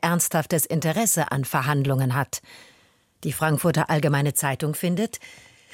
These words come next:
muss man davon ausgehen, dass die Beschädigung der E-U-Vertretung, des British Council und des Büros des U-S-Senders Radio Liberty in Kiew beabsichtigt war. Es ist Putins Art, dem Westen mitzuteilen, was er von den jüngsten Versuchen hält,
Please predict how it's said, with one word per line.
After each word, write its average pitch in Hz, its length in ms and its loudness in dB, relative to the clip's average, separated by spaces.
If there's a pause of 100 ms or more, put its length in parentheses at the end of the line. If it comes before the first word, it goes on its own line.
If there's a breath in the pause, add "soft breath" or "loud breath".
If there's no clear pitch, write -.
(400 loud breath)
muss 196 300 4
man 285 100 2
davon 208 340 2
ausgehen, 170 580 2
dass 139 160 0
die 160 100 -4
Beschädigung 180 680 2
der 160 160 4
E-U-Vertretung, 147 1000 0
des 147 200 2
British 190 460 0
Council 180 540 2
und 160 160 0
des 165 100 2
Büros 196 420 2
des 196 240 2
U-S-Senders 170 840 2
Radio 180 320 4
Liberty 208 440 2
in 170 160 4
Kiew 196 380 2 (320 loud breath)
beabsichtigt - 920 -2
war. 143 200 0 (560 loud breath)
Es 233 120 2
ist - 140 0
Putins - 480 2
Art, 220 220 2
dem 175 160 4
Westen 226 300 4
mitzuteilen, 175 680 2
was 208 180 2
er 247 140 2
von 220 220 2
den 196 120 6
jüngsten 185 400 4
Versuchen 170 460 2
hält, 170 360 2